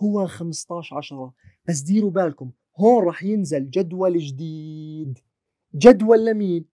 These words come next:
يمسك الطلاب يقول له: "تعال، بتذكر لما أطلقنا جدول أنا وياك بشهر تسعة،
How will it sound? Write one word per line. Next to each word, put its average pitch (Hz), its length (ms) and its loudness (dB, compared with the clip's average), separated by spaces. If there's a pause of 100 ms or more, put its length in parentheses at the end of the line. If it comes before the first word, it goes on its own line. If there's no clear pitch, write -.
(100)
يمسك 226 440 0
الطلاب 196 400 4
يقول 170 160 -2
له: 226 80 2
"تعال، 277 520 6 (240)
بتذكر 254 440 8
لما 247 260 0
أطلقنا 262 420 -2
جدول 262 280 -2
أنا 262 140 -2
وياك 269 360 2
بشهر 254 300 -6
تسعة، 277 500 2